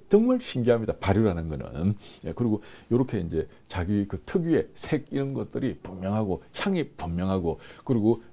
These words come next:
어, 이 특유의 기운들이 또 분명하다고 저는, 어, 생각하고 있습니다. 그래서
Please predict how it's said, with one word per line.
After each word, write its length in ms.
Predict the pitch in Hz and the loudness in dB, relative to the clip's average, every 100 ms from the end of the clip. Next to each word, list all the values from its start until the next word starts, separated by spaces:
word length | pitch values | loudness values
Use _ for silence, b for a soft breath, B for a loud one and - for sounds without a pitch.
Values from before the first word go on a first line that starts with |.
| - | -2
어, 180 | 87 | 0
이 140 | - 113 | 0 -2
특유의 400 | - 165 156 127 | -2 0 2 2
기운들이 920 | - 208 214 202 113 78 78 135 147 | 4 4 6 6 6 4 2 2 0
또 220 | - - - | 0 -4 -6
분명하다고 580 | - 85 101 143 156 113 | -6 -2 0 2 2 0
저는, 340 | 85 101 85 73 - - _ | -4 -8 -8 -10 -14 -18 _
어, 180 | 73 67 | -12 -12
생각하고 480 | - 98 78 76 - | -12 -12 -12 -12 -14
있습니다. 720 | 57 - - 71 - 69 87 B B - | -16 -14 -14 -12 -12 -8 -8 B B -10
그래서 240 | 85 73 | -10 -10